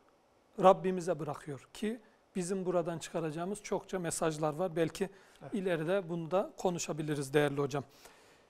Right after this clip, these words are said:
Speaker 1: Ve ya kavmi la yecrimenneküm şikâgî. Bu ayeti, e, atlayabiliriz belki zamanımızdan dolayı. Bir ifadeleri daha var kıymetli hocam, önemine binaen. Kâlû ya Şuaybü esalâtüke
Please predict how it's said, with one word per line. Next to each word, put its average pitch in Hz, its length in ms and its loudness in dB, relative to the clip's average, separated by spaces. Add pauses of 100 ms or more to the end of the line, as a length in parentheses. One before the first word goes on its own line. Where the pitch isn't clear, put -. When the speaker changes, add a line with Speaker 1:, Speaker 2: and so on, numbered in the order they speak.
(360)
Speaker 1:
Ve 170 100 10
ya 233 320 8
kavmi 220 360 10
la 202 160 10
yecrimenneküm 196 920 0
şikâgî. 180 600 2
Bu 269 140 8
ayeti, 220 480 6 (420)
e, 170 320 4
atlayabiliriz 165 840 2
belki 165 560 2 (280)
zamanımızdan 156 880 4
dolayı. 156 360 2 (560)
Bir 254 160 6
ifadeleri 214 760 4
daha 180 260 4
var 151 160 -4
kıymetli 156 440 -6
hocam, 185 240 -2
önemine 170 500 -2
binaen. 151 400 -2 (380)
Kâlû 196 460 8
ya 190 240 6
Şuaybü 208 600 4 (380)
esalâtüke 208 1120 2